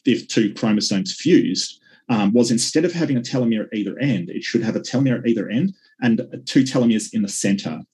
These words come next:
Um, it should also have a second centromere where that, that second chromosome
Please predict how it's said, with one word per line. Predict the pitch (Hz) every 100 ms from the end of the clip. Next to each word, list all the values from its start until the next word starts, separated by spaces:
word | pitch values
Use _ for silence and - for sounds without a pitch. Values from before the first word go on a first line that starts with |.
| _ - -
Um, | 110 107
it |
should | - 113
also | 135 131 131
have | 127
a | 104
second | - 156 151 147
centromere | 127 151 196 - 110 101 101 -
where | 113 104
that, | 113 110 - _
that | - 107 -
second | - 139 135 135 131 - _
chromosome | - 160 185 117 98 95